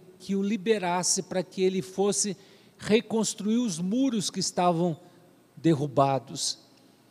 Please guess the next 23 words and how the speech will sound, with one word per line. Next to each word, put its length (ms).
E 160
a 80
Bíblia 360
fala 400
que 180
o 100
rei 360
Artaxerxes 1200
deu 380
ok, 600
chancelou 880
para 220
que 160
ele 160
fosse 760
lá 400
e 160
reconstruísse 960
os 140
muros. 600
Então 240
eu 200
quero 420